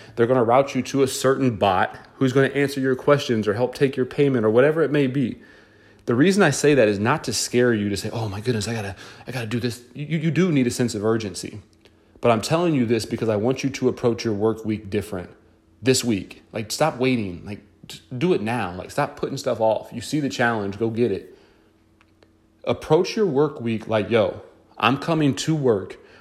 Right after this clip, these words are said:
or I'm coming to wherever you're going tomorrow morning where you get paid." Go there, look at it differently. Don't look at it like you're going to work. Look at it like,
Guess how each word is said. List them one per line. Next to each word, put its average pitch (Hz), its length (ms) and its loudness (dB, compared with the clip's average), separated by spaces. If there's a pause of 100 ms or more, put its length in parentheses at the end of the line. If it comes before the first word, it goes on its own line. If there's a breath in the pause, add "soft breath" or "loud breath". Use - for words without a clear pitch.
(120 loud breath)
or 110 160 4
I'm 107 140 2
coming 143 360 2
to 139 240 2
wherever 120 420 4
you're 151 200 2
going 135 400 2
tomorrow 113 420 2
morning 120 420 2
where 98 120 -2
you 117 100 -2
get 143 200 -4
paid." 98 440 -2 (640 soft breath)
Go 147 220 4
there, 110 480 2
look 147 240 2
at 139 100 2
it 104 200 -6
differently. 101 560 -6 (120)
Don't 143 260 0
look 160 200 0
at 139 80 2
it 120 80 -2
like 113 140 -2
you're 113 100 -4
going 113 240 0
to 95 80 -4
work. 92 380 -4 (720 soft breath)
Look 143 280 2
at 135 160 6
it 127 140 2
like, 110 400 2